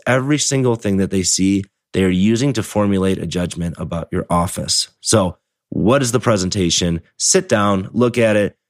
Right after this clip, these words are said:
You know, one thing that we do every now and then is we do what we call musical chairs, where we all sit in different areas of the office. We sit in quiet for about three minutes in each spot.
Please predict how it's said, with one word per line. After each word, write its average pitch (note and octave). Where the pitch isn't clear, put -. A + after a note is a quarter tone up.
You G#2+
know, A2
one B2
thing C3
that A#2+
we A2+
do G#2+
every G2
now G2
and F#2
then F#2+
is F2+
we F#2+
do F#2
what F#2
we F2+
call F2+
musical F2+
chairs, F2
where E2+
we F2+
all F#2+
sit A#2
in G2+
different G2
areas F#2+
of F2
the F#2
office. E2+
We F2
sit A2
in G#2+
quiet G2+
for G2
about F2+
three G2+
minutes G#2+
in G2
each G2+
spot. F#2